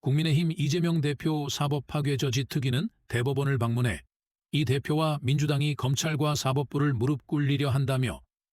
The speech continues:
신속하고 정확한 재판을 진행하는 것이 법치를 확립하는 길이라는 입장을 전달했습니다.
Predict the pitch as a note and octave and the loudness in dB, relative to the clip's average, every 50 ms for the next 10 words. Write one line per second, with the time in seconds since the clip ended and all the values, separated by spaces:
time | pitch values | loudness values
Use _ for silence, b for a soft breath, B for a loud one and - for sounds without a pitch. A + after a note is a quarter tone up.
0 | _ _ _ - - F3+ D#3+ B2+ D#3+ C3+ - C#3+ C3 A#2+ C#3 C3+ B2 - B2 C3 | _ _ _ -4 -2 0 0 0 -2 -2 -2 -2 0 2 0 0 0 0 2 2
1 | C3 C#3+ B2+ - C#3+ C#3+ C#3 - C#3+ C3+ - - C3 C3 B2+ A2 - C3+ B2 B2+ | 2 2 2 0 0 0 0 0 -2 -2 -2 -2 0 0 -2 -2 0 2 2 2
2 | C3+ C3+ C3 C3 B2+ B2+ B2+ A#2+ - G#2 F#2+ - _ _ _ _ _ - C3+ A#2+ | 2 2 2 2 0 0 0 0 0 -2 -4 -8 _ _ _ _ _ -4 -4 -4
3 | - - - C#3+ B2+ B2 G#2+ - - G3+ F#3+ F#3 F3 - D3 D3+ D3 C3+ C3 A2+ | -2 -4 -2 0 0 0 0 -2 0 0 2 2 0 0 0 0 0 0 2 2
4 | B2 C3 G2 - - _ - - C3+ C3 B2+ B2 A2+ A2 G#2 - - A#2 A2+ A#2 | 2 0 0 -2 -6 _ -4 -2 -2 0 0 0 -2 -4 -4 -4 -4 -2 -2 -2
5 | A2+ G2+ - C#3 C3 A#2+ B2 A#2+ B2 - - - G#2+ G2 F#2+ E2 - | -2 0 0 0 0 0 0 0 0 0 -2 -4 -4 -4 -4 -6 -6